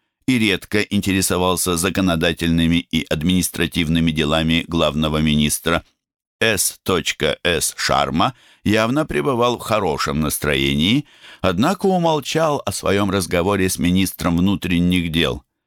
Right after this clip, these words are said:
Заметив маленьких хулиганов из Рудхии, он слегка гнусаво обратился к Махешу Капуру. «Значит, вы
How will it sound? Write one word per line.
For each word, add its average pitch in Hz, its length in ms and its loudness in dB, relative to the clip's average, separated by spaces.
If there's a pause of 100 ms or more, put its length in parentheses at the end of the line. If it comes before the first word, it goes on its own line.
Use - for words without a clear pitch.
(320)
Заметив 123 640 0
маленьких 113 560 0
хулиганов 101 680 0
из 101 200 0
Рудхии, 95 760 2
он 98 120 0
слегка 98 480 -2
гнусаво 87 600 0
обратился 80 680 -2
к - 60 -12
Махешу 71 520 -2
Капуру. 73 600 -2 (800)
«Значит, 101 920 0
вы 90 680 -2